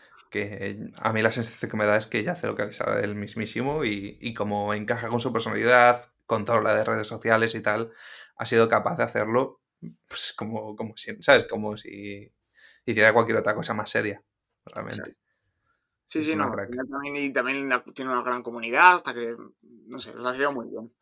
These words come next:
Speaker 1: Pero te la creas, la comunidad.
Speaker 2: Sí, claro.
Speaker 1: Al final, mira, de hecho,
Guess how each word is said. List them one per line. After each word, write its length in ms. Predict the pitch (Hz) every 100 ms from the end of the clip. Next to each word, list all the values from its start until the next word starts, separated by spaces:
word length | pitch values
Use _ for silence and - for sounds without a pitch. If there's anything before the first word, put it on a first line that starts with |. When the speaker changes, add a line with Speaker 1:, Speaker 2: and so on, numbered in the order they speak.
| _ _
Speaker 1:
Pero 160 | 131 117
te 100 | 104
la 100 | 101
creas, 420 | 123 135 101 -
la 80 | 104
comunidad. 500 | 104 101 101 98 - _ _ _ _ _
Speaker 2:
Sí, 160 | - 113
claro. 260 | 107 110 - _ _ _
Speaker 1:
Al 80 | 123
final, 340 | 113 107 113 -
mira, 340 | 113 98 -
de 240 | - 123 110
hecho, 340 | 110 113 -